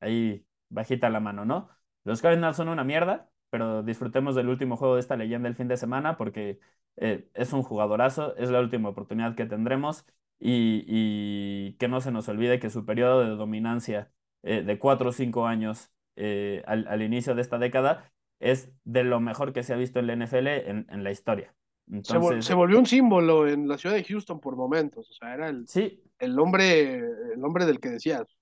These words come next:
Speaker 2: J J Watt, sabías que era Houston. Y bueno, a ese,
Speaker 1: Exactamente.
Speaker 2: a ese nivel Bill O'Brien, este, hizo su mamada, ¿no? Que el mismo
Speaker 1: <laughs>
Speaker 2: J J Watt se,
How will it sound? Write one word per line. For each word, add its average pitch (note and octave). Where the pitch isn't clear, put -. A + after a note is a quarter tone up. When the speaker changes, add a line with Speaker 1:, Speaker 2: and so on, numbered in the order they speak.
Speaker 2:
J F#3+
J A3
Watt, D4+
sabías E3
que D3+
era -
Houston. -
Y E3
bueno, F3+
a C#3+
ese, G3+
Speaker 1:
Exactamente. A#2+
Speaker 2:
a E3+
ese G3
nivel F#3
Bill G3
O'Brien, F3+
este, C#3
hizo E3
su C#3+
mamada, C3
¿no? F#3
Que C3
el C#3
mismo E3+
Speaker 1:
<laughs> -
Speaker 2:
J D#3
J D#3+
Watt E3
se, C3